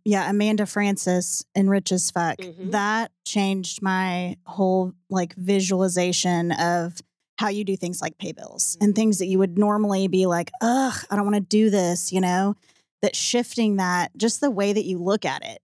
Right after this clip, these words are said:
Speaker 1: you know, by lighting a candle or putting on some music, just making it something that you enjoy, being grateful that you have electricity.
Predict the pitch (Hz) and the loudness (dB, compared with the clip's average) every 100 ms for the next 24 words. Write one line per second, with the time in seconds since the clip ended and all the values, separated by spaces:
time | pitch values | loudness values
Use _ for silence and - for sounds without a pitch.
0 | - 196 185 175 190 208 165 151 - 131 | -2 0 2 2 2 0 -2 -2 -2 0
1 | 196 214 294 247 117 95 156 156 143 _ | 0 2 4 4 2 -2 0 0 -2 _
2 | 180 185 208 233 247 262 151 - 196 202 | 2 2 2 2 4 2 -2 -2 2 4
3 | 196 208 262 247 190 202 202 190 151 175 | 4 2 0 0 0 -2 0 0 0 -2
4 | 170 196 180 196 202 180 226 302 185 147 | 0 0 2 2 2 2 0 0 -2 -2
5 | 170 165 196 196 202 214 262 - 170 98 | -2 0 0 0 -2 -2 -2 -4 -6 -10
6 | 175 | -12